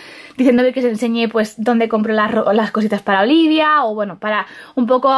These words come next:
ayudaros también si sois primerizas como yo, eh, pues eso, seguidme por Instagram, que ahí estoy subiendo también contenido de, bueno, pues un poquito mezclado con, con YouTube, y, y el haul de la ropita la voy a subir por allí.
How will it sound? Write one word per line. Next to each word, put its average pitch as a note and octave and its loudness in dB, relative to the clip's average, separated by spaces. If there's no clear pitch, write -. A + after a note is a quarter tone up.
ayudaros A#3+ 2
también A#3 -2
si B3 0
sois A3+ 0
primerizas A#3 0
como A3 -2
yo, A#3+ 2
eh, A#3 0
pues A3+ -8
eso, G#3+ -12
seguidme A3+ 0
por A#3+ 2
Instagram, C#4 0
que B3 0
ahí G#3+ 2
estoy G#3 -2
subiendo A3+ 0
también A3 0
contenido G#3+ 2
de, F#3+ 0
bueno, G3+ -10
pues - -14
un G3 -2
poquito G#3 0
mezclado A3 0
con, G3 -2
con G#3+ 0
YouTube, D4+ 2
y, A#3+ 0
y B3 2
el A3+ 0
haul A#3+ 0
de B3 4
la A#3+ 0
ropita A#3+ -2
la A3+ -2
voy G#3 0
a G3+ 0
subir G#3+ -4
por A3+ 0
allí. - -4